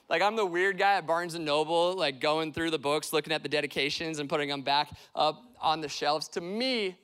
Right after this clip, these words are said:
if you can get a good dedication, I'm in. I'm hooked. So I thought, "Well, why don't we have some fun?" I wanna share a few of my favorite dedications. The first one,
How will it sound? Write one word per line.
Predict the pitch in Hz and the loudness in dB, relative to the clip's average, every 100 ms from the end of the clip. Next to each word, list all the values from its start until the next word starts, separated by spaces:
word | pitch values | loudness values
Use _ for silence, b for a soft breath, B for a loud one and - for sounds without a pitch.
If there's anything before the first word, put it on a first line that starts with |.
| b b b | b b b
if | 151 | -6
you | 196 | -4
can | 202 | -4
get | 185 226 | 0 2
a | 233 | 0
good | 151 208 180 | 0 0 0
dedication, | 135 175 170 175 143 135 120 104 - _ _ _ _ - | -2 -2 -2 -6 -6 -6 -10 -12 -18 _ _ _ _ -2
I'm | 165 | -2
in. | 165 143 107 _ _ _ | 0 -4 -8 _ _ _
I'm | - 151 | -10 -4
hooked. | 160 139 - _ _ _ _ _ _ _ _ | -2 -4 -8 _ _ _ _ _ _ _ _
So | - 185 | -2 0
I | 196 | 2
thought, | 220 208 220 | 2 2 -2
"Well, | 202 220 247 247 | -8 -4 -4 -2
why | 262 | 0
don't | 262 | 0
we | 247 | 0
have | 240 | -2
some | 226 | -2
fun?" | 196 220 214 | -4 0 0
I | |
wanna | 220 226 | 0 -2
share | 202 - 214 220 208 B B | -4 -4 0 0 -2 B B
a | 170 | -6
few | 165 220 | -4 -4
of | 196 | -4
my | 180 190 | 0 -2
favorite | 185 - 185 190 190 175 | -2 -6 -4 -4 -4 -6
dedications. | 165 175 165 156 220 175 156 | -4 -4 -4 -6 -6 -8 -12
The | 156 | -10
first | 196 196 - | -8 -6 -4
one, | 196 | -6